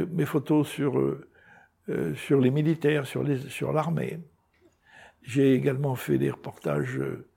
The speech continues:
euh, sur le développement industriel,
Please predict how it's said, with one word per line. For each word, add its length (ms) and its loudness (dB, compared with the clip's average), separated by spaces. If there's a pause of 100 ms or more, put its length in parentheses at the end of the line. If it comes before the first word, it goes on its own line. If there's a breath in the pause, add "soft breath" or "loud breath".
(480 soft breath)
euh, 340 -4
sur 680 0
le 180 4
développement 600 2
industriel, 760 0